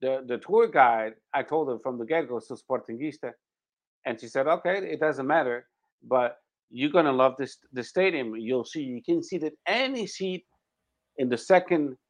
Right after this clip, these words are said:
in the second Anel, and you can see the game perfectly." So I took her challenge, and I sat in a, in the curve. I went to the middle, uh, the other, the north curve,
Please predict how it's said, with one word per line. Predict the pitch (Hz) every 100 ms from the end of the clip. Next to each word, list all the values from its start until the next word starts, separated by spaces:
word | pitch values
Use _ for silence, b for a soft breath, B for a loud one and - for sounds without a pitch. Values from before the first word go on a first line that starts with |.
| _ _ _
in | 127
the | 120
second | - 170 170 147
Anel, | 127 127 151 202 - _ _ _ _ _
and | - 123
you | 139
can | 139 131
see | - 143
the | 127
game | 123 127
perfectly." | 117 139 131 120 - 107 - _ _ _ _
So | _ - 147 143 139 - _ -
I | 123
took | 120 147 143
her | 147
challenge, | 175 180 220 139 110 - _ _ -
and | 117 131
I | 139
sat | - 170 160 202 - _ _ _
in | 131 127
a, | 120 123 - 107 -
in | 113
the | 101
curve. | - 147 175 208 208 _ _ -
I |
went | 110 127 131
to | 131
the |
middle, | 123 143 180 202 202 202 _ _ 120
uh, | - _
the | 107 123
other, | 151 190 170 147
the | 131
north | 131 165 175 -
curve, | 196 202 208